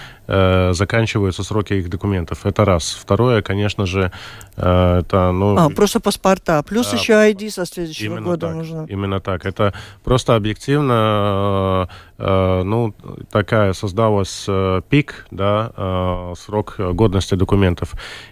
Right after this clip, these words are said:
Speaker 1: И, ну, естественно, все те мероприятия, которые мы проводим, э,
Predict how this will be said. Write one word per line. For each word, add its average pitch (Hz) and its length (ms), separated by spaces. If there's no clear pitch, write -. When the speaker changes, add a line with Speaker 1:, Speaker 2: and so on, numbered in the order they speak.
Speaker 1:
И, 98 160
ну, 113 140
естественно, 120 640
все 98 200
те 98 180
мероприятия, 98 580
которые 90 400
мы 90 280
проводим, 95 640
э, 92 280